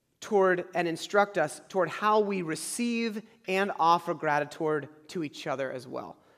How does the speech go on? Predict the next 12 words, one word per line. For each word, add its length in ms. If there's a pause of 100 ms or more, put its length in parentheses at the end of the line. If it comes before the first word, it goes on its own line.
(260)
um, 420
so 180
that 140
it 200
too 200
can 240
actually 480
become 520
transformative 1000 (400)
on 160
both 240
sides. 460